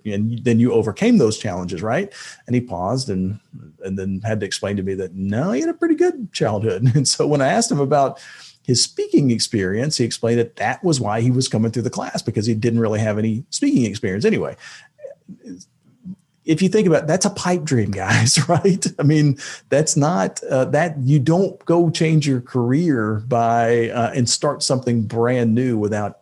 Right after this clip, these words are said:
any type of experience in that industry. I mean, that, one of the most difficult things that I've ever had to do is, is kind of tell this man that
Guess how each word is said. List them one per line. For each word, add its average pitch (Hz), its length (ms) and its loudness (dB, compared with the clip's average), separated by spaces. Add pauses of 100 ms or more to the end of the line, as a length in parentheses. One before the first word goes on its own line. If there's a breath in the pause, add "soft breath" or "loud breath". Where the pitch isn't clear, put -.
any 143 320 -2
type 113 340 -4
of 107 120 -6
experience 110 640 -4
in 95 100 -2
that 92 180 -4
industry. 98 560 -6
I 98 40 -6
mean, 107 340 -6
that, 120 200 -2 (280 loud breath)
one 139 200 2
of 165 60 4
the 143 60 4
most 131 340 2
difficult 139 480 0
things 123 300 0
that 117 80 0
I've 107 100 0
ever 110 180 0
had 110 180 -2
to 98 80 -4
do 104 400 -4
is, 98 180 -6
is 110 220 -4
kind 107 160 -4
of 95 80 -8
tell 110 200 -4
this 104 200 -6
man 95 260 -4
that 101 320 -6